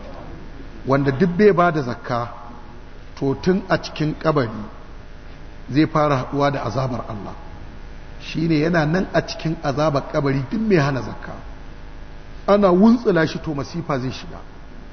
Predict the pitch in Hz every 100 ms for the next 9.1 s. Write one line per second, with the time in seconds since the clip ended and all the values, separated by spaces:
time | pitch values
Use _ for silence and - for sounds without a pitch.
0 | - - 135 160 165 175 185 - 147 127
1 | 127 120 135 190 143 - - - - -
2 | - - - - - - - 151 143 117
3 | - - - - - - - - - -
4 | - 175 190 170 135 165 165 160 156 160
5 | 151 - 139 160 165 156 143 - 143 123
6 | 131 123 131 131 123 110 - - - -
7 | - - - - - - - - - -
8 | - 135 - 143 160 180 151 143 - 170
9 | 151